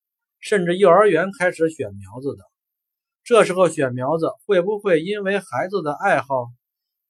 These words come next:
可能是，可能不是。会不会是因为孩子的自觉才坚持了下来？绝对不是，肯定是家长的严格督促，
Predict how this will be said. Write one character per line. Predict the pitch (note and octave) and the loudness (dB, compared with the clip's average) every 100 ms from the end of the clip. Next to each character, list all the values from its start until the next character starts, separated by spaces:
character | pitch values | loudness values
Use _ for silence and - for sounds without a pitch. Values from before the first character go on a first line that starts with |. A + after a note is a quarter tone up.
| _ | _
可 | - D3+ D3 | -4 -2 0
能 | E3+ G#3 | -2 -4
是， | G#3 D#3+ - - | -4 -4 -6 -14
可 | - B2+ | -6 -6
能 | D#3 F#3 | -6 -8
不 | E3 | -8
是。 | F3+ E3+ - _ _ _ _ _ _ | -10 -12 -16 _ _ _ _ _ _
会 | G#3 F#3+ | 0 2
不 | A3 | 2
会 | G#3+ F3+ | 4 4
是 | E3+ E3 | 2 -6
因 | G#3 G3+ | -4 -2
为 | G3 | -2
孩 | F#3+ - E3 | -2 -4 -4
子 | F#3+ | -4
的 | D#3+ | -6
自 | D3 D3+ | -6 -14
觉 | B2 G2 C3+ D#3 _ _ _ _ _ _ | -12 -10 -10 -12 _ _ _ _ _ _
才 | - C#3+ | -4 -4
坚 | D#3+ G3 G3 | 0 0 0
持 | C3+ | -4
了 | C#3 | -4
下 | C3+ C3 | -2 -4
来？ | A2 G#2+ A#2+ _ _ _ _ _ _ | -4 -12 -18 _ _ _ _ _ _
绝 | D3 G3 | -2 2
对 | F#3+ | 2
不 | C3+ D3+ | 2 -4
是， | D3 A#2+ _ _ _ _ _ | -8 -14 _ _ _ _ _
肯 | - C#3 | -8 -4
定 | G#3 G3 | -2 -2
是 | D#3 | -4
家 | C#3 G3 G3+ | -2 2 2
长 | E3 G2+ | 0 -8
的 | A2 A2 | -10 -10
严 | A#2+ D#3+ | -8 -8
格 | E3+ D#3 | -4 -4
督 | E3 F#3 F3+ | -4 -10 -14
促， | C3 | -18